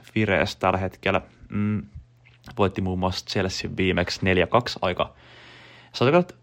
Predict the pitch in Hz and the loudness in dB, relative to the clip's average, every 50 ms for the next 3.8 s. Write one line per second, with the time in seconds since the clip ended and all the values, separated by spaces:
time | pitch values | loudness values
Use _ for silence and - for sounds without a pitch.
0 | _ - 139 - 190 214 202 - - 135 131 123 113 101 - 135 143 - - 104 | _ -2 -2 0 0 0 0 2 4 4 4 4 4 4 4 4 4 4 2 2
1 | 90 - - 87 87 90 90 92 - - - 120 117 110 98 - - - 87 85 | 2 0 0 0 0 0 0 -2 -4 -2 0 2 2 2 2 0 -2 -8 -8 -4
2 | - 87 90 92 90 90 90 - 87 87 - - - 95 90 92 90 - - - | 0 2 2 4 2 2 0 0 -2 -6 -4 -2 -2 0 2 0 0 -2 -4 -14
3 | - - - - 95 98 98 98 98 98 95 - - 101 104 - | -16 -8 -4 0 2 4 4 4 4 4 2 0 -2 -2 -2 -2